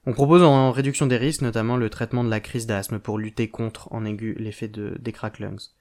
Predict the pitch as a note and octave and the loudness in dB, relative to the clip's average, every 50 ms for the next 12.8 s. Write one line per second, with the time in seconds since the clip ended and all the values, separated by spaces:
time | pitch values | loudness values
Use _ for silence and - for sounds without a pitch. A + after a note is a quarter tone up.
0 | _ _ _ _ _ _ _ _ _ _ _ - D#3+ D3+ D3 D#3 D3 C3+ C3+ C3 | _ _ _ _ _ _ _ _ _ _ _ -2 2 4 6 8 8 8 8 6
1 | C3+ C#3+ D#3 E3 D#3+ C#3 B2 A#2 A2+ A2+ A2+ - - _ - - B2 - - - | 6 6 6 6 6 4 4 4 4 4 2 2 -2 _ -4 -4 -4 -4 -4 -4
2 | C#3 B2 G#2+ A#2 B2 - - B2 A2+ - A2+ - - - C#3+ C3 - A2 - - | -2 -2 -2 -2 -4 -2 -2 -4 -2 -4 -4 -6 -4 -2 -2 -2 -2 -4 -4 -4
3 | - A2 - A#2+ A2 G2 A2 G#2 G2 F#2+ - F#2+ F#2 F#2+ G2 A2+ C#3 B2+ G#2+ G2+ | -6 -6 -4 -4 -6 -6 -4 -6 -6 -6 -6 -8 -8 -6 -4 -2 -2 -2 -2 -4
4 | A#2 A#2 G2+ G2 - - - - - G#2+ - - - A2+ G#2 G#2+ G#2 G#2+ A#2 B2 | -6 -6 -6 -8 -8 -10 -10 -10 -10 -8 -8 -8 -8 -8 -8 -6 -4 -4 -4 -6
5 | - - - - _ _ _ - G#2+ G#2 G2+ G2+ - - A2 - - - A2+ G#2 | -8 -14 -20 -20 _ _ _ -10 -8 -6 -6 -6 -6 -6 -6 -6 -4 -6 -6 -6
6 | G#2 G#2 G#2 A2+ A#2+ A2+ G#2 - - G#2 - G#2 F#2+ G2 G2+ B2 D3 - _ _ | -4 -4 -2 -2 -2 -4 -6 -8 -10 -10 -10 -8 -6 -6 -6 -6 -8 -10 _ _
7 | - - - _ _ - - A#2+ A#2 B2+ B2+ C3 A#2+ - C3+ A#2+ A#2+ C3+ C#3 A#2+ | -20 -20 -20 _ _ -8 -4 -2 0 0 0 -2 -2 -2 0 2 2 2 2 2
8 | D3 C3 B2 - C3 A#2+ - - D3 B2+ G#2 B2 B2+ A#2+ A#2+ A2+ A2+ B2 B2 B2 | 2 0 0 0 0 -2 -2 -2 -2 -2 0 -2 0 0 2 2 2 2 0 -2
9 | A#2+ - - B2+ B2 A#2+ A#2+ A2 G#2+ F#2+ F#2 - _ _ _ _ _ _ _ _ | -4 -6 -2 -2 0 0 0 0 -2 -6 -6 -10 _ _ _ _ _ _ _ _
10 | _ _ _ _ _ _ _ _ _ _ _ _ _ _ _ _ _ _ _ _ | _ _ _ _ _ _ _ _ _ _ _ _ _ _ _ _ _ _ _ _
11 | - C#3 B2+ D#3 F3 F3+ D#3+ D3+ D#3 - D#3 D3+ D#3+ D#3+ - D3+ B2+ B2+ B2+ - | -4 2 8 10 10 10 10 8 6 8 8 8 8 6 4 2 2 2 2 2
12 | D3 C3+ C3 B2 A#2+ A#2 A2+ A2+ G#2 - - A#2 A2+ C3+ D3+ | 2 2 4 4 2 2 0 -2 -4 -4 -4 -4 -4 -4 -6